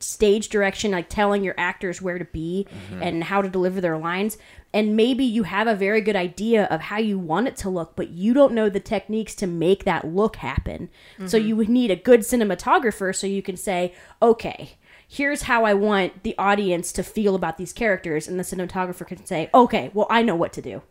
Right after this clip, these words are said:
Speaker 3: Yeah.
Speaker 2: Mm-hmm.
Speaker 1: I know
Speaker 3: I
Speaker 1: how to
Speaker 3: know
Speaker 1: make
Speaker 3: how
Speaker 1: that
Speaker 3: to
Speaker 1: happen."
Speaker 3: evoke that emotion by using
Speaker 1: Yeah.
Speaker 3: these different angles and things.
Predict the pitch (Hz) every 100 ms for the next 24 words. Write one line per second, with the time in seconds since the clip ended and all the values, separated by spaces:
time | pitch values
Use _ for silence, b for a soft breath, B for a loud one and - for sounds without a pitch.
0 | - 190 95 95 92 139 214 196 214 196
1 | 185 185 180 180 - 175 175 175 - 165
2 | 156 165 151 151 143 - 143 147 147 151
3 | 156 151 - 143 - - - - - -
4 | - - - - 135 - - - -